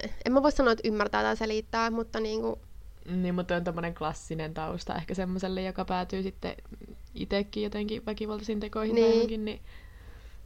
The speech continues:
Speaker 2: Mm.
Speaker 1: Ja tota, sillä nuoremmalla tytöllä oli vähän paremmat tai niinku tavallisemmat kotiolot, mutta sitten se oli taas, oli luonteeltaan semmonen, että se niinku karkaili kotoa ja oli muuten tosi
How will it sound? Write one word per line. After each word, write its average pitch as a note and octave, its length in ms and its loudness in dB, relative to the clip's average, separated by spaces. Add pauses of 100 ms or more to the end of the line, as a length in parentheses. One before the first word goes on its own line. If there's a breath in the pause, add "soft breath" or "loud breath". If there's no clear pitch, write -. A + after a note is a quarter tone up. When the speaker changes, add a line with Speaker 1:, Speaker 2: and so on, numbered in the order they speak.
Speaker 2:
Mm. F3 300 -8 (1200 soft breath)
Speaker 1:
Ja A3 100 6
tota, G#3+ 480 2 (200)
sillä A#3+ 180 6
nuoremmalla C4 380 10
tytöllä A3 320 2
oli G#3+ 140 2
vähän A3 400 6 (320)
paremmat A3 360 8
tai G#3+ 80 2
niinku G#3+ 160 2
tavallisemmat G#3+ 440 2
kotiolot, A#3+ 480 0
mutta A3 260 2
sitten A3 260 2
se A3+ 80 0
oli A3 80 2
taas, G#3+ 200 2
oli A3 200 2
luonteeltaan A3 400 4
semmonen, G#3+ 320 2
että G#3 100 -4
se A3 100 2
niinku G#3 440 -2 (320)
karkaili G#3+ 420 4
kotoa G3+ 340 0
ja G#3+ 100 0
oli G#3+ 120 0
muuten G#3+ 240 -2
tosi A3 360 0